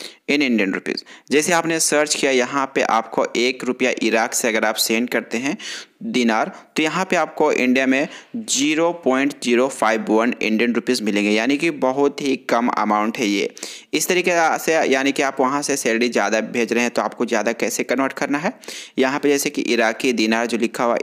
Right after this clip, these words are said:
इसके just सामने वन लिखा हुआ है इराकी दिनार के सामने, तो यहाँ पे आपको वैल्यू वहाँ से जो आप सेंड कर रहे हैं, यहाँ पे आपको चेंज करना है। जैसे कि आप देख रहे हैं ग्राफ में, किसी दिन रेट हाई हो गया है, किसी दिन उसका रेट डाउन हो गया है।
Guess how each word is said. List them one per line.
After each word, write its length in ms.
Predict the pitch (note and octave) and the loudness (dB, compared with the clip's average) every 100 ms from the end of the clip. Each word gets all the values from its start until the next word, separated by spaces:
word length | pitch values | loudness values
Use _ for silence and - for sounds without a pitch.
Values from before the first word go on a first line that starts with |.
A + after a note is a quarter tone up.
| C#3 | -4
इसके 200 | - D3 | -4 -4
just 260 | C3 D#3 | 0 0
सामने 320 | E3 D#3 D3+ | 0 -2 0
वन 380 | C#3+ A2+ A2+ A2+ | 0 2 2 2
लिखा 380 | A#2+ G#2 - A#2+ | 2 0 -2 0
हुआ 120 | A2 | 0
है 100 | - | 2
इराकी 280 | G#2 G2+ A#2 | 0 0 0
दिनार 280 | A2 G#2 G#2 | 0 0 0
के 60 | |
सामने, 360 | A2 G#2+ A#2 G3 - - - - | -2 -2 0 -2 -4 -14 -14 -4
तो 60 | |
यहाँ 180 | D#3 F3 | -2 -2
पे 100 | F#3+ | -2
आपको 260 | F3 F3 E3+ | -2 0 2
वैल्यू 340 | C3 C3 C#3+ | 4 2 2
वहाँ 300 | C3 A2+ C3+ | 2 0 -2
से 160 | - C3 | -2 -2
जो 140 | B2 | 0
आप 240 | A#2 A#2 - | 0 -2 -16
सेंड 440 | - - - B2+ C#3 | -8 -6 0 0 2
कर 160 | C3 | 0
रहे 100 | A2+ | 0
हैं, 80 | B2 | 0
यहाँ 220 | A#2 A#2+ - | -2 -4 -2
पे 60 | |
आपको 240 | G#2+ - C3 | -2 0 -4
चेंज 340 | - A2 F#2+ - | -2 -2 -2 -2
करना 180 | G2+ G2 | -2 -2
है। 220 | A#2 - - - - C3 | -2 -4 -10 -12 -8 -2
जैसे 200 | C#3+ E3 | 0 0
कि 100 | E3 | 0
आप 100 | D#3 | 0
देख 240 | D#3 D#3 | 0 0
रहे 100 | D#3+ | -2
हैं 120 | D3 | 0
ग्राफ 340 | A#2 B2 C3+ C#3 | 0 0 0 -4
में, 100 | C3+ | -2
किसी 300 | C3 C3 B2+ | -2 -2 0
दिन 200 | C3 A#2 | 0 2
रेट 240 | A#2+ A#2+ | 2 0
हाई 280 | - A2 B2+ | -2 0 0
हो 160 | C#3 B2 | 0 0
गया 180 | A#2+ | 0
है, 140 | B2+ A#2+ | 0 -4
किसी 340 | - A#2+ - | -6 -8 -2
दिन 160 | A2+ G#2+ | -2 0
उसका 280 | G#2 - G#2+ | -4 -2 0
रेट 160 | G#2+ | 0
डाउन 360 | G#2 G#2 G#2 C#3+ | 0 0 0 0
हो 120 | D3+ | -2
गया 160 | C3+ C3 | -2 -2
है। 180 | C#3+ | -4